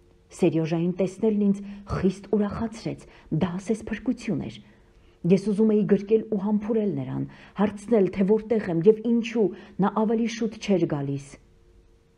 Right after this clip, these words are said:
Բայց նա շատ արագ բռնեց իմ ձեռքը և ինձ շտապով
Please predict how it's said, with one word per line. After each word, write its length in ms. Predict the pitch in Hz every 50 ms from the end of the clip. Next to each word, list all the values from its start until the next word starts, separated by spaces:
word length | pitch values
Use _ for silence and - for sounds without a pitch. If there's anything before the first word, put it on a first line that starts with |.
| _ _ _ _ _ _ _ _ _ _ _ _ _ _ _ - - 139 143
Բայց 240 | 147 139 - - - 175
նա 80 | 180 175
շատ 260 | - - 185 180 - - -
արագ 220 | 175 170 165 165 165 165
բռնեց 380 | 170 - 165 165 160 160 - 151
իմ 80 | 156 147 143 139
ձեռքը 360 | 208 233 - - - - 139 - - - - - - - _ - -
և 220 | 160 165 160 - - 190
ինձ 160 | 175 - -
շտապով 640 | - - - - - 254 - - 208 254 254 -